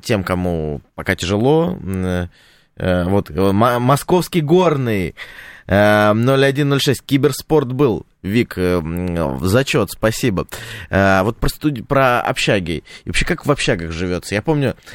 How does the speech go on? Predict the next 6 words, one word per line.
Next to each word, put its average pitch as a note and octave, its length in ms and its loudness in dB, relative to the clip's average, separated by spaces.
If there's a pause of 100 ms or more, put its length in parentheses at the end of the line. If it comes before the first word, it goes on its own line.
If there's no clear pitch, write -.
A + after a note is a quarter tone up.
(160)
свою C3 800 2
общагу G2+ 880 0
в F#2+ 120 -2
М G#2 140 -2
Г G#2+ 100 0
У, F3 360 0